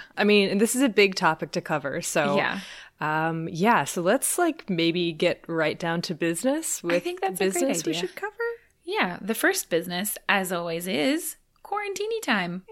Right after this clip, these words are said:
Speaker 1: It's quarantini time. And this week we are drinking the Marjorie.
Speaker 2: The Marjorie.
Speaker 1: Named for Marjorie Guthrie, who was the founder of one of the, of one of the biggest Huntington's disease advocacy groups in the U S,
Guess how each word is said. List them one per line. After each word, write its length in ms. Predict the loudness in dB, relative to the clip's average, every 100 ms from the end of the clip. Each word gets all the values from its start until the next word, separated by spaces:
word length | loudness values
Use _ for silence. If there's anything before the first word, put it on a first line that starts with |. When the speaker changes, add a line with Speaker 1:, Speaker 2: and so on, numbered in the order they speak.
| -6
Speaker 1:
It's 320 | 4 4 4 -2
quarantini 640 | 0 2 2 0 0 0
time. 460 | 0 0 0 -2 -4 -4
And 280 | 0 0 0 -2
this 400 | 0 0 0 -2
week 340 | 0 0 -2
we 220 | -2 0
are 180 | 0 -2
drinking 680 | 0 0 0 0 0 0 -4
the 160 | -6 -4
Marjorie. 800 | -2 -2 -4 -6 -6 -8 -10 -12 -10
Speaker 2:
The 200 | -2 0
Marjorie. 840 | 0 -6 -8 -6 -6 -6 -4 -6 -2
Speaker 1:
Named 600 | 2 4 4 2 0 -2 -4
for 500 | -4 0 4 4 2
Marjorie 460 | 2 -2 0 -2 0
Guthrie, 680 | 0 -2 -4 -6 -4 -4 -6 -16 -18 -2
who 360 | 2 2 2 0
was 500 | 0 0 2 0 -2
the 240 | -4 -4 -4
founder 600 | 2 2 4 4 4 4
of 360 | 2 0 -2
one 320 | -2 0 0 0
of 420 | 0 -2 -4 -8
the, 520 | -6 -4 -2 -2 -4 -4 -2
of 160 | 2
one 100 | 4
of 80 | 4
the 80 | 2
biggest 320 | 0 0 0
Huntington's 680 | -2 -2 -2 -2 -2 -2 -2
disease 480 | -4 -2 -2 -2 0
advocacy 520 | -2 -2 -6 -4 -4
groups 420 | -2 -4 -4 -8
in 200 | -6 -6
the 100 | -6
U 300 | -6 -6 -4
S, 500 | -6 -2 0 0 -2